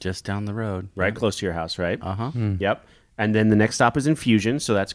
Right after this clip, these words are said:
Speaker 2: down towards, uh, wh-, wh-, which way is that?
Speaker 1: It's north, and
Speaker 3: It's
Speaker 1: it's
Speaker 3: off
Speaker 1: close to the
Speaker 3: Giles.
Speaker 1: interstate.
Speaker 2: Yep.
Speaker 1: Yeah.
Speaker 3: Yep.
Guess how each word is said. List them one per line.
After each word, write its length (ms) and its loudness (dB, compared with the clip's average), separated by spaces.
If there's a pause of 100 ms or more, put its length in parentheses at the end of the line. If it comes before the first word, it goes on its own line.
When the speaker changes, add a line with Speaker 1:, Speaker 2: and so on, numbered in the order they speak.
(440)
Speaker 2:
down 280 0
towards, 1000 0
uh, 340 -4
wh-, 260 -2
wh-, 200 -8
which 160 -10
way 120 -6
is 120 -10
that? 220 -14 (100)
Speaker 1:
It's 180 -6
north, 640 0 (120)
and 160 0
Speaker 3:
It's 340 -6
Speaker 1:
it's 100 -4
Speaker 3:
off 120 4
Speaker 1:
close 160 2
to 60 4
the 60 6
Speaker 3:
Giles. 280 2
Speaker 1:
interstate. 520 -6
Speaker 2:
Yep. 320 0
Speaker 1:
Yeah. 200 -4
Speaker 3:
Yep. 80 -8